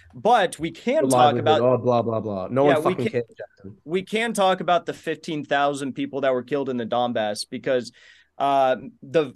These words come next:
Speaker 1: the majority of those were civilians, and I don't think you'd argue with me on that.
Speaker 2: The, every single day, Russia is launching missile strikes on Kyiv. Every single day, Russia is torturing Ukrainian civilians in occupied areas.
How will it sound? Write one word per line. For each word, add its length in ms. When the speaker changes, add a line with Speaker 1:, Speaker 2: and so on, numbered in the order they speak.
Speaker 1:
the 180
majority 420
of 80
those 240
were 120
civilians, 600
and 80
I 100
don't 300
think 320
you'd 100
argue 300
with 160
me 120
on 180
that. 260
Speaker 2:
The, 320
every 300
single 380
day, 380
Russia 500
is 160
launching 640
missile 420
strikes 400
on 140
Kyiv. 340
Every 260
single 300
day, 280
Russia 420
is 160
torturing 460
Ukrainian 360
civilians 420
in 80
occupied 440
areas. 320